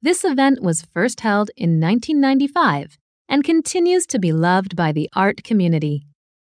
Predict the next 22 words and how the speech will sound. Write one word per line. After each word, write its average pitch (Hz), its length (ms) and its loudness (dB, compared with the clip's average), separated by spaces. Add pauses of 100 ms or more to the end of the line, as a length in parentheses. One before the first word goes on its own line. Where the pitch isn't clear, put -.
(160)
Starting 175 480 -2
August 202 400 -2
first, 285 480 -2 (300)
the - 120 -2
exhibition 214 680 -2
is 254 240 -4
open 294 400 0
for 247 240 0
a 247 60 4
month, 180 420 0 (480)
every 302 320 2
day 160 380 0
except 202 480 -6
Mondays. 156 640 -4 (580)
You 196 180 0
can 311 200 0
experience 285 680 0
the 226 160 -2
exhibition 226 640 -2
in 175 220 0
the 156 80 0
West 180 340 -2